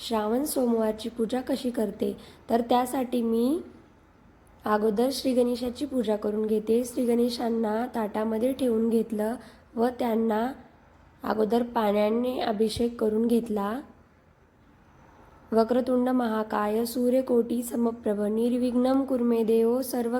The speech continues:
कार्ये सुसर्वदा श्री गणेशाय नमः," असं म्हणून मी श्री गणेशाचा व्यवस्थित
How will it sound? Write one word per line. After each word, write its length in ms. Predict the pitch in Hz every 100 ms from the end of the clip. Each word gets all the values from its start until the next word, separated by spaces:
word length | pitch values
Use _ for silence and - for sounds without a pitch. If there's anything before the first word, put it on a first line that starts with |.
| 247
कार्ये 340 | 233 226 240
सुसर्वदा 720 | 240 240 240 214 214 202 196 - - - - -
श्री 280 | - 254
गणेशाय 640 | 240 226 220 220 240 240 254
नमः," 360 | 240 226 226
असं 440 | 240 - 214 - 254
म्हणून 320 | 262 233 220
मी 380 | 220 226 247 302 - - -
श्री 240 | - 254 254
गणेशाचा 680 | 233 226 214 220 214 240
व्यवस्थित 560 | 233 220 220 220 -